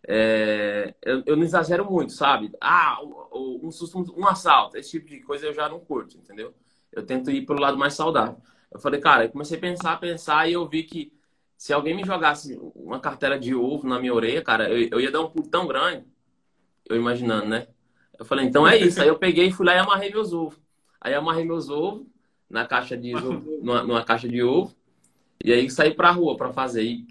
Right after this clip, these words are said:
Speaker 1: cara, deu muito certo. Essa pegadinha viralizou no Brasil, todo mundo compartilhando.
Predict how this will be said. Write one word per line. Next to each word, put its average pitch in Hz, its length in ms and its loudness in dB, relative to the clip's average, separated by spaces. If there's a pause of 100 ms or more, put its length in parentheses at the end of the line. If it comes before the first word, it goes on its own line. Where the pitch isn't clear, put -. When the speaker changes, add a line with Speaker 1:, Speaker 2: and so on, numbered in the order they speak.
Speaker 1:
cara, 147 240 4
deu 123 100 -2
muito 143 200 -4
certo. 131 240 -4
Essa - 100 -18
pegadinha 123 380 -2
viralizou 143 360 0
no 147 80 -4
Brasil, 147 520 -2
todo 123 180 -10
mundo 135 160 -14
compartilhando. 123 840 -4